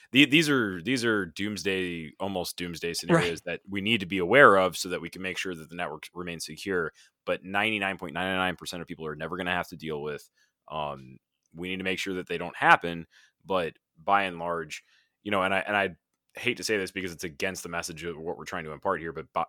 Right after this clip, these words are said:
Speaker 1: probably by and large, if you download a wallet without a node, um,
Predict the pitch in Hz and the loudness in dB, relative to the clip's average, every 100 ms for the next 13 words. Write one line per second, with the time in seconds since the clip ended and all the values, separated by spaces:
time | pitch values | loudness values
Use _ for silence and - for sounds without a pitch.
0 | - 85 78 80 90 80 78 82 80 85 | -4 -4 -4 -4 -6 -4 -4 -4 -6 -6
1 | 80 82 85 - - 82 85 87 85 87 | -8 -10 -12 -12 -6 -6 -4 -4 -4 -6
2 | 76 - 67 85 - 78 82 80 76 87 | -8 -6 -2 -2 -4 -4 -4 -4 -4 -2
3 | 87 _ _ _ - 78 73 69 62 | -4 _ _ _ -8 -4 -4 -6 -14